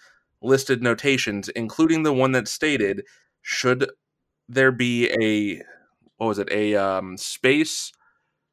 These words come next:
optimized subspecies of human that comes into being, they would be given priority to help guide humanity into this intergalactic era. Um, and everybody, the reason why that colony was destroyed was so people would not,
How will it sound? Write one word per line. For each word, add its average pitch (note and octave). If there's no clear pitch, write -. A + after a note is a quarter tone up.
optimized B2
subspecies C3
of A#2
human G#2
that G#2+
comes G#2+
into G2+
being, G2
they G#2+
would A#2+
be B2+
given A2+
priority A2+
to G#2+
help G#2
guide G2+
humanity G2+
into A2+
this G#2+
intergalactic G2+
era. E2+
Um, G#2
and G#2+
everybody, A#2+
the A#2+
reason D3
why C3+
that B2+
colony C3
was A2+
destroyed D3
was A#2
so -
people A#2
would A2
not, A2+